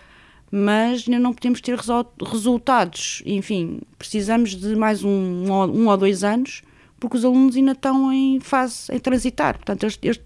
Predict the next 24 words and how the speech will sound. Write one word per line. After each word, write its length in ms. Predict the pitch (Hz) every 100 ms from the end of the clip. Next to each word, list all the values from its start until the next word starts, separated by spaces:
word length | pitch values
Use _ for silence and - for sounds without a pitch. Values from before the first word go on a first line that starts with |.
| -
eles 180 | 233 226
estavam 280 | 247 226
no 100 | 233
modelo 200 | 233 240
antigo, 280 | 247 254 285
passaram 280 | 277 277 254
para 140 | 254
o 40 | 254
novo. 320 | 254 190 - - - -
Nós 100 | 247
temos 200 | 311 294
é 80 | 302
que 80 | 294
olhar 200 | 285 240
para 120 | 262
um 60 | 262
aluno 200 | 269 247
que 180 | -
entra 240 | 311 302 254
no 80 | 247
novo 280 | 240 240 226
modelo 440 | 233 302 370 392 - - _ 269
e 80 |
segui-lo 600 | 269 - 240 294 339 392